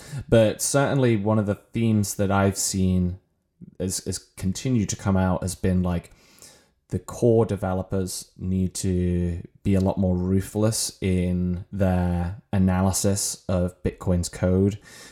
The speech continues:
We're way past the days of, like, this being a group of underpaid volunteers that are basically, like, helping get this fledgling little project up and running, right? Like, a lot of the Bitcoin core developers are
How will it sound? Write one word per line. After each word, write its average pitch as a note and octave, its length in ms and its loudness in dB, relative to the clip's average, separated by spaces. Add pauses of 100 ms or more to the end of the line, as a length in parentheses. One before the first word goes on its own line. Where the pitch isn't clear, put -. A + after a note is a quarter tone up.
(120)
We're B2 200 4
way A2+ 240 4
past - 340 -4
the G2+ 100 -2
days F#2 380 0
of, F2+ 320 0
like, F2 340 -6 (220)
this G#2 180 0
being G2 300 2
a F2+ 80 0
group F#2+ 380 0
of F#2 320 -4 (280)
underpaid G2+ 600 4
volunteers F#2 1040 0
that E2+ 160 -6
are F#2 60 0
basically, F#2 560 -2
like, F2+ 260 -6 (300)
helping G2+ 480 2
get G2 280 0
this F#2 340 -2
fledgling G2+ 640 2
little G2 220 2
project F#2+ 540 -2
up F2+ 160 -4
and F2+ 160 0
running, F2+ 460 0
right? C#2 260 -6
Like, D#2 160 -8 (240)
a - 40 0
lot B2 140 6
of G#2 120 0
the G#2 100 0
Bitcoin G#2 200 -2
core G#2 160 0
developers F#2 460 -2
are F2+ 420 -2